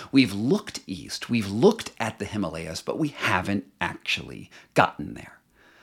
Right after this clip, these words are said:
There is a qu-, strange quirk in geopolitics at that time. The British, of course, controlled India, and China was a growing power.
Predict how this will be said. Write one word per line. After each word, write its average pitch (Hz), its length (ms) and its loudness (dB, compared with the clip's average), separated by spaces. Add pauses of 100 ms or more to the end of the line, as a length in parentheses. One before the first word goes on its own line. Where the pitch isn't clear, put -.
(340)
There 139 160 10
is 127 160 8
a 110 100 2
qu-, - 200 -12
strange 113 640 0
quirk 113 400 2
in 92 260 -2
geopolitics 95 1000 -2
at 87 200 -4
that 95 180 -4
time. 113 240 0
The 90 80 -4
British, 131 500 4
of - 120 -10
course, 98 260 -2
controlled 90 580 -4 (120)
India, 120 500 4 (380)
and 113 160 2
China 123 400 4
was 107 180 0
a 95 80 0
growing 95 560 -2
power. 101 560 2